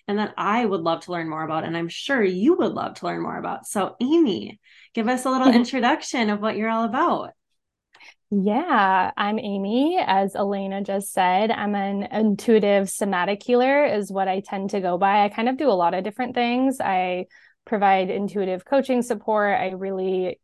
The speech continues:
Speaker 2: utilize embodiment and somatic resourcing to help people find regulation in their nervous systems and just really help them come home into their bodies and hearts. And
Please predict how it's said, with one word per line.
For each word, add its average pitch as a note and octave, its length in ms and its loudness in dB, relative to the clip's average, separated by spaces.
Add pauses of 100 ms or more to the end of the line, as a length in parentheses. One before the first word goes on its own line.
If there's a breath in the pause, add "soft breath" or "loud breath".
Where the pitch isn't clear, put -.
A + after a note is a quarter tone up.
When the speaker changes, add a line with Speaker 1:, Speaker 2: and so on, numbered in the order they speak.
Speaker 2:
utilize G3 800 2
embodiment F#3+ 680 -2
and G3 180 -4
somatic F#3+ 440 0
resourcing G3 760 0 (100)
to G3 340 0 (580 loud breath)
help A#3 300 4
people A#3+ 240 4
find G#3+ 340 0
regulation G#3+ 640 4
in A#3 120 2
their A3 100 0
nervous G#3 400 -4
systems G3+ 680 0
and G3+ 180 -2
just G#3 220 -2
really A3 200 2
help G3 280 0
them F#3+ 240 0
come F#3+ 200 -6
home F#3 420 -4
into G3 260 -4 (120)
their G3 140 2
bodies F#3+ 400 2
and G3 100 -4
hearts. G3+ 420 -4
And F#3+ 260 -4